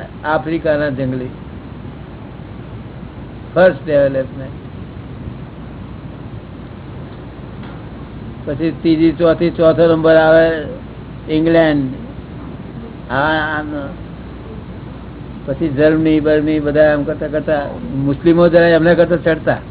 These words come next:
ડેવલપમેન્ટ. મુસ્લિમનું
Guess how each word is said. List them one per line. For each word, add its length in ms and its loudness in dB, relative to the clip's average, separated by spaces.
ડેવલપમેન્ટ. 640 2
મુસ્લિમનું 680 0